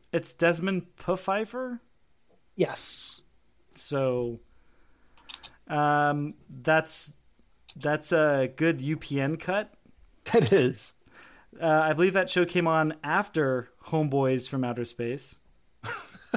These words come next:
Speaker 2: It, it might have. I mean, the, it, it's, it's tough to remember. There are so many good U P N shows that
Speaker 1: The U P N Tuesday night lineup, or maybe that was Thursday night. I can't quite remember.
Speaker 2: Yeah.
Speaker 1: <laughs>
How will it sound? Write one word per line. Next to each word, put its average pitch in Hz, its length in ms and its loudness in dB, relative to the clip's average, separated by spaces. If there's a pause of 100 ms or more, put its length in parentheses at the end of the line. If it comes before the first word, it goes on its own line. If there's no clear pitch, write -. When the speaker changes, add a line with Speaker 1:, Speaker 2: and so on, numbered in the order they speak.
(640)
Speaker 2:
It, 202 120 6 (120)
it 196 60 4
might 202 280 6
have. 156 200 2
I 160 80 4
mean, 175 400 0
the, 170 300 0
it, 185 220 4 (380)
it's, 190 240 0
it's 180 200 0
tough - 280 -2
to 165 120 2
remember. 131 380 4
There 139 120 4
are 139 40 4
so 160 200 2
many 143 180 4
good 127 240 0
U 110 100 -2
P 139 200 0
N 123 160 0
shows 117 420 -2
that 120 200 2
Speaker 1:
The 165 160 8
U 180 180 2
P 175 200 2
N 175 320 2
Tuesday 170 400 2
night 160 200 2
lineup, 165 580 0
or 151 160 0
maybe 160 200 0
that 151 100 2
was 143 140 -2
Thursday 147 340 -2
night. 160 340 -6
I 139 40 -16
can't 135 220 -12
quite 127 160 -10
remember. 123 500 -12 (280)
Speaker 2:
Yeah. 131 240 0 (240)
Speaker 1:
<laughs> - 800 -10